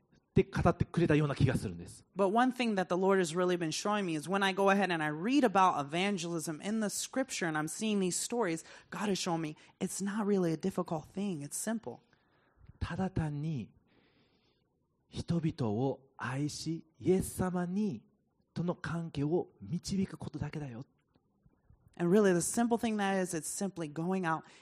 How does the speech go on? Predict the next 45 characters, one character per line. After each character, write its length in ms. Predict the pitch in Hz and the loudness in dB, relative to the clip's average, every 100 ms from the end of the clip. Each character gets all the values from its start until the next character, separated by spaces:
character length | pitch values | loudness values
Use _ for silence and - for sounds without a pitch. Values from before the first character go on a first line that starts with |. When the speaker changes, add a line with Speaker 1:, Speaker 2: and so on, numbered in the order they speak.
| - | -10
Speaker 2:
it's 220 | 151 - | -8 -6
loving 540 | 151 147 165 175 220 220 - | -4 0 0 0 -2 -4 -6
people 560 | - 254 - 143 147 - - - - | -4 -2 0 -2 -2 -8 -20 -18 -8
and 160 | 165 151 | -6 -2
taking 420 | - 196 196 170 | -2 0 -4 -6
and 220 | 156 151 | -6 -6
leading 380 | 160 196 190 170 | -4 -4 -4 -4
them 260 | 151 143 151 _ - | -6 -8 -10 _ -10
to 100 | - | -4
where 180 | 156 151 | -2 -2
Jesus 540 | 151 160 143 135 - | -4 -8 -8 -8 -10
is. 340 | 120 - - - _ _ _ 127 | -12 -12 -14 -14 _ _ _ -6
Speaker 1:
も 120 | 175 | -6
し 120 | - | -4
か 120 | 160 | -8
し 60 | 151 | -6
た 80 | 170 | -4
ら 60 | |
そ 120 | - | -4
れ 60 | 117 | -4
が 80 | 98 | -2
で 100 | - | -4
き 80 | 92 | -6
る 60 | |
か 120 | 78 - | -14 -18
も。 80 | - _ _ _ - 156 | -20 _ _ _ -12 -6
Speaker 2:
And 120 | 156 | -4
so 200 | - 165 | -2 0
I 100 | 165 | 0
just, 280 | 170 - - | 0 -4 -4
as 180 | 175 170 | -2 0
I 80 | 165 | 0
read 200 | 175 190 | 0 0
that, 100 | 160 | -2
I 60 | |
think, 220 | - 160 - - - - | -4 -8 -10 -18 -20 -10
if 220 | 175 - | -6 0
it's 220 | 226 - 196 | 0 0 0
that, 300 | 240 175 151 | 0 0 -4
I 100 | 151 | -8
think 240 | - 196 180 | -6 -4 -4
I 80 | |
can 160 | 165 156 | -6 -8
do 140 | 156 143 | -8 -10
it. 120 | - | -14